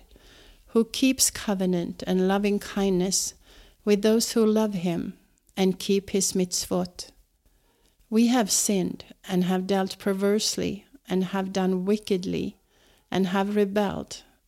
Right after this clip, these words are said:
even turning aside from your mitzvot and your judgments. We have not listened to your servants the prophets,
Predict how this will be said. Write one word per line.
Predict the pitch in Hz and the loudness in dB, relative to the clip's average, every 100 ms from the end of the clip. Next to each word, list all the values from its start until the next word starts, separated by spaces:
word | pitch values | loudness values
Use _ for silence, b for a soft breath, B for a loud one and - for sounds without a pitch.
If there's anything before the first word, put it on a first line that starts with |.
| _ | _
even | 214 233 262 254 | 2 4 4 2
turning | 254 220 208 190 190 | 2 0 2 2 2
aside | 185 - 190 196 180 | 0 0 0 -2 -4
from | - 190 185 | -4 0 2
your | 180 196 | 2 2
mitzvot | 208 220 - - 175 175 - - - | 0 -2 -4 -2 -4 -6 -18 -16 -2
and | 175 180 | 2 2
your | 196 | 2
judgments. | 190 185 180 - 185 - - - - _ _ _ - _ b b b b b b b | 0 -4 -4 -6 -6 -4 -8 -8 -14 _ _ _ -20 _ b b b b b b b
We | 220 233 | 2 4
have | 220 202 | 6 4
not | 190 214 254 196 | 4 2 0 0
listened | 175 - 175 175 175 | 0 0 -2 -2 -4
to | - | 0
your | 180 180 | 2 2
servants | 180 - 180 175 175 180 | 0 2 0 2 -2 -2
the | - | -4
prophets, | 196 - 175 175 190 180 - - | -6 -4 -4 -4 -6 -6 -6 -8